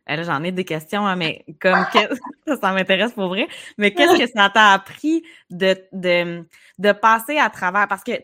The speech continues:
sais, moi, j'ai, j'ai travaillé à, à Radio-Canada pendant, pendant quatre ans et demi. J'ai fait des chroniques avec les gens. J'allais vraiment, euh, tu sais, je faisais des incursions dans leur milieu. Puis ça m'a tellement nourrie.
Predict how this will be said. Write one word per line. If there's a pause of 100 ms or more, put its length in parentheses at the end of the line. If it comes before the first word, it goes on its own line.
(140)
sais,
moi,
j'ai,
j'ai
travaillé
à,
à
Radio-Canada
pendant, (120)
pendant
quatre
ans
et
demi.
J'ai
fait
des
chroniques
avec
les
gens.
J'allais
vraiment,
euh, (380)
tu
sais,
je
faisais
des
incursions
dans
leur
milieu. (320)
Puis
ça
m'a (200)
tellement
nourrie.